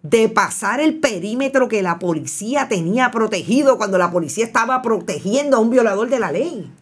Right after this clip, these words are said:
De verdad.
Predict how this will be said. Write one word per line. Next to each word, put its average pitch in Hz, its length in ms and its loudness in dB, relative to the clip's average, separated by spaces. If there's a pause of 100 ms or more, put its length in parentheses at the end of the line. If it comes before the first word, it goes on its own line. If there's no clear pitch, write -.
(2000)
De 165 120 0
verdad. 139 420 -4